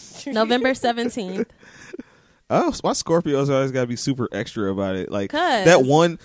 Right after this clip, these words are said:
Speaker 3: that one rumor went around that Scorpios are freaks, and I,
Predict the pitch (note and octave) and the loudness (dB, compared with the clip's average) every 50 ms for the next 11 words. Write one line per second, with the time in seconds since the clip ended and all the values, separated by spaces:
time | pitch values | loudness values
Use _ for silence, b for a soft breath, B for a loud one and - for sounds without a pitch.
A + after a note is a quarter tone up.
0 | b b D#3 E3 D3 C3+ C#3 F3 F#3+ G3 F3 C3 C#3+ E3+ F3+ F3 E3 D3+ D3 C3+ | b b 6 6 6 8 8 8 8 8 6 4 6 6 6 6 4 4 4 4
1 | D3 C#3 C3+ B2+ C3 C#3 C#3 C3 B2+ A#2+ A#2+ A#2 A#2 - - C#3+ C#3 C#3 C3+ C3 | 4 2 4 2 2 2 2 2 2 2 0 0 -2 2 4 4 4 4 2 2
2 | C3 B2+ A2 A2 - - C#3+ C3+ B2+ A#2+ G#2+ - - G#2+ A#2 A#2 A#2+ A#2 A2+ A2 | 2 2 0 -2 -4 0 2 4 4 2 0 -2 -4 -4 -2 0 0 0 0 -2